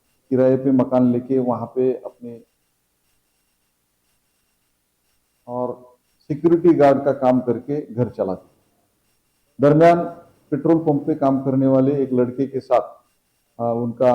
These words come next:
अफेयर शुरू हो गया और ये आगे बढ़ के, अ, वो लड़का घर आने, अ, शुरुआत हो गई।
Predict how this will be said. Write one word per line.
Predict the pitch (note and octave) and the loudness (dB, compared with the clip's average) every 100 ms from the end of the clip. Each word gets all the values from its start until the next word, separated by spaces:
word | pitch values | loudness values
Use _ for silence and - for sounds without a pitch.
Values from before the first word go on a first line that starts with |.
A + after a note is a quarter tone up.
| A#2+ - - G#2+ | 0 -10 -16 -12
अफेयर | - B2 | -4 -4
शुरू | - C3 D3+ C3 | -4 -2 2 2
हो | |
गया | B2+ C3 D#3 - - _ _ _ A#2 | 2 0 -2 -12 -20 _ _ _ -4
और | A#2 A2+ B2 | -2 -2 -2
ये | A#2 | -2
आगे | A2+ A#2+ | 0 0
बढ़ | B2+ B2 | 2 0
के, | - C3+ C3 C3 - - _ _ | 0 0 0 0 -10 -20 _ _
अ, | A2+ A2 F#2+ - - | -14 -12 -14 -16 -6
वो | A#2 | -2
लड़का | A#2 A#2+ A#2 A2+ - _ - | -2 0 0 -2 -8 _ -16
घर | G#2 C3 | -4 -2
आने, | C3+ B2+ C3 C3 | 0 0 0 0
अ, | C3 - A#2+ A2 G2+ G#2 - | -4 -8 -8 -8 -10 -14 -14
शुरुआत | A#2 B2+ C3 | 0 2 2
हो | B2 B2 | 0 0
गई। | C3 | 0